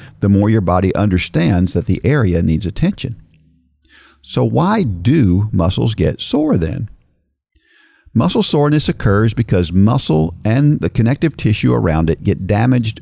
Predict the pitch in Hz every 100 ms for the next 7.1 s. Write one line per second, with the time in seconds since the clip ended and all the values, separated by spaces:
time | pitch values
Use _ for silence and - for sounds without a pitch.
0 | - 98 98 107 143 - - 90 85 95
1 | - - 107 - - 87 87 90 87 -
2 | - - - - 90 85 - 90 90 -
3 | - - - - - 131 156 - 113 107
4 | 113 160 156 92 92 120 - 98 90 110
5 | 92 95 180 143 80 78 - - 87 95
6 | - - - - - 104 107 113 131 -